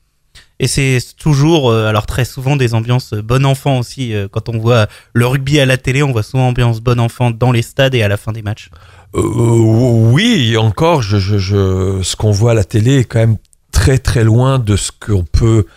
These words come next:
Speaker 2: euh, pratiquer dans nos clubs amateurs. Euh, il y a un vrai monde entre ce rugby professionnel que l'on peut voir à, à la télé et celui que nous, nous pratiquons, euh, le week-end sur nos terrains.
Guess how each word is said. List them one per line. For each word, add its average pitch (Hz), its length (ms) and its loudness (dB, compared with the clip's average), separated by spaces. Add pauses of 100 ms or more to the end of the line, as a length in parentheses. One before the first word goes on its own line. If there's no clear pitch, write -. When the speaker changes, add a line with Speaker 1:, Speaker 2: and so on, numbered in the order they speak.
(340)
Speaker 2:
euh, 85 80 4
pratiquer - 600 0
dans 104 160 2
nos 95 120 2
clubs 101 280 2
amateurs. 98 600 0 (420)
Euh, 98 80 2
il 90 60 2
y 90 80 2
a 92 100 2
un 92 60 2
vrai 90 240 2
monde 120 320 2
entre 95 260 -2
ce - 160 -2
rugby 95 320 0
professionnel 101 720 0
que - 80 -2
l'on 90 140 2
peut - 100 0
voir 92 400 2
à, 82 120 4
à 90 220 0
la 87 120 2
télé 113 480 2
et 92 60 2
celui 95 380 0
que - 120 -2
nous, 107 160 4
nous 101 100 4
pratiquons, 107 720 0
euh, 82 100 4 (460)
le 95 100 4
week-end 98 440 2
sur 92 260 0
nos 90 100 4
terrains. 101 400 0